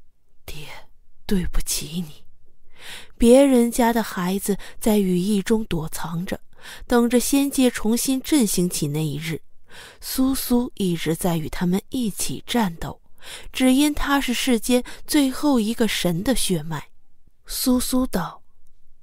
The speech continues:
：“爹，别这样说。”他也一度因为这条路太难走而痛苦退却，可是到了现在，放眼看去满目疮痍的人间，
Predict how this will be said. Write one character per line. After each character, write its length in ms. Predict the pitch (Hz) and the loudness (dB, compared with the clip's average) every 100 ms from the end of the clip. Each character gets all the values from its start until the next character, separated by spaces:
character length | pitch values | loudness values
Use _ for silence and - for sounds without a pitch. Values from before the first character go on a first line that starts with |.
| - - - | -20 -18 -2
：“爹， 360 | 240 226 208 - - - - - | 0 0 -4 -14 -16 -14 -14 -4
别 180 | 233 262 | 2 4
这 120 | 302 | 4
样 180 | 254 208 | 2 0
说。” 340 | - 196 - - - - - - - - - - | -2 -4 -6 -16 -20 -20 -18 -18 -16 -16 -16 -4
他 260 | - 285 | 2 4
也 180 | 277 233 | 6 6
一 240 | 214 214 254 | 4 2 2
度 240 | 269 247 | 4 4
因 220 | 240 240 | 4 4
为 100 | 233 | 4
这 240 | - 262 226 | 2 0 2
条 300 | - 190 220 | 0 0 2
路 180 | 233 | 0
太 320 | 233 - 262 226 | 0 0 0 2
难 240 | 185 180 | 2 0
走 280 | 202 180 165 - - | 0 -2 -4 -12 -2
而 140 | 190 208 | 0 4
痛 300 | - 254 190 | 4 4 2
苦 200 | - - | 0 0
退 320 | - 247 180 | 0 0 0
却， 280 | - - - - - - - - - | -2 -4 -6 -10 -16 -18 -16 -16 -14
可 220 | - 190 | 0 0
是 160 | 180 202 | 2 2
到 220 | 208 196 | 2 2
了 120 | 185 | 0
现 240 | - 214 175 | 2 0 2
在， 260 | 202 180 - - | -2 -4 -6 -14
放 300 | - 311 285 | 0 2 4
眼 200 | 240 214 | 4 2
看 280 | 214 247 240 | 0 0 0
去 180 | - 233 | 0 0
满 260 | 214 190 190 | 2 2 2
目 200 | 214 214 | 2 2
疮 280 | - 240 | 4 2
痍 160 | 233 185 | 4 2
的 140 | 214 | 0
人 300 | 170 160 160 | -2 -2 -6
间， 240 | - 220 | -4 -4